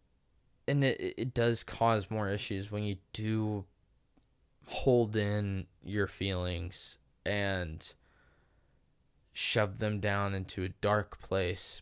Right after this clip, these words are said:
because when they do erupt, it ends up causing so much more pain for you and whoever might be involved. And if you would just express your feelings sooner and have the courage to do so,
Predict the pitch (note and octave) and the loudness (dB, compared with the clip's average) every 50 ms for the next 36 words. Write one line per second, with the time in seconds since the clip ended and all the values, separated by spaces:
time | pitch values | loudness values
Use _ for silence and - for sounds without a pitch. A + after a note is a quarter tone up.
0 | - _ - G2+ - - G2+ G2+ G2 G2 G2 G2 G2+ G2+ G2+ G2 G2 F#2+ G2 - | -12 _ -10 -8 -4 -2 -2 -2 -2 -2 -2 -2 -2 0 0 0 0 -2 -4 -4
1 | - G#2 G2+ G2+ G2 F#2 F2+ F2+ F#2 F#2 F#2 F#2 - - - - - - _ _ | -4 -2 0 0 0 0 0 0 2 2 2 2 0 -2 -8 -12 -12 -12 _ _
2 | _ - F2+ - F#2 F#2 G2 F#2+ - E2+ F2 - - - - F#2 G2 F#2+ F#2 F2+ | _ -8 -6 -4 -4 -4 -4 -4 -4 -6 -6 -6 -8 -6 -2 -2 -2 -2 -2 -4
3 | F#2 F2+ - - - F2+ F2+ F2 F2 - - - G2 F#2+ F2+ - - - - - | -6 -6 -6 -4 -4 -4 -4 -4 -4 -6 -6 -4 -4 -4 -4 -4 -8 -8 -8 -6
4 | F2 F2 E2+ D#2+ - - - - - F2+ F2+ F2+ F2+ F2+ F2+ F#2 F#2 F#2 F2 E2+ | -6 -6 -6 -6 -8 -12 -10 -6 -4 -4 -4 -2 -4 -2 -2 -2 -2 -2 -2 -4
5 | E2+ E2 D2+ - - _ _ _ - - _ _ _ _ _ - - - - D#3 | -6 -8 -10 -12 -14 _ _ _ -20 -20 _ _ _ _ _ -20 -20 -20 -20 -20
6 | - _ - - - F#2+ F#2+ F#2 - E2 F2 F2 F2 F2+ E2+ - D2+ D#2+ D#2+ D#2+ | -20 _ -16 -10 -6 -4 -4 -4 -4 -6 -6 -4 -4 -4 -4 -6 -8 -8 -6 -6
7 | D2+ D2+ D2 B1+ B1+ - - - - _ _ _ - - - - _ _ _ _ | -4 -4 -4 -4 -6 -10 -14 -20 -20 _ _ _ -20 -20 -20 -20 _ _ _ _
8 | _ _ - - F#2+ G2 F#2+ F#2+ G2+ G#2 G2 - - G2 G2+ G2 G2+ G2+ F#2 G2 | _ _ -6 -4 -2 -2 -2 0 0 0 -2 -2 -4 -6 -4 -2 -2 -4 -4 -2
9 | G2+ F#2+ F#2+ - - - - - - - - - - - - - G#2 G2+ G2+ - | -4 -2 -2 -4 -6 -8 -10 -12 -16 -14 -10 -8 -8 -6 -2 -2 0 0 0 -2
10 | - - F#2 F#2 F#2 - - G2+ G2+ G2+ G2+ G2 G2+ G2+ G2+ F#2 - - - _ | -4 -6 -6 -6 -6 -6 -6 -6 -4 -4 -4 -4 -4 -4 -6 -8 -8 -12 -16 _
11 | _ _ _ _ _ _ _ _ - - - - - A2+ G#2+ G#2+ A2 A2 G#2+ G2 | _ _ _ _ _ _ _ _ -12 -8 -4 -2 0 0 2 2 2 2 0 0
12 | F2 F2+ F2+ E2+ E2+ - F2+ - - - - G2 G2+ G2 - - - - - - | -2 -2 -4 -4 -2 -2 -4 -4 -4 0 2 2 2 2 0 -4 -4 -6 -6 -6
13 | - F#2 F#2+ G2+ - - - A2+ A2 A2 A2 A2+ | -4 -4 -2 -2 -2 0 2 4 4 4 2 0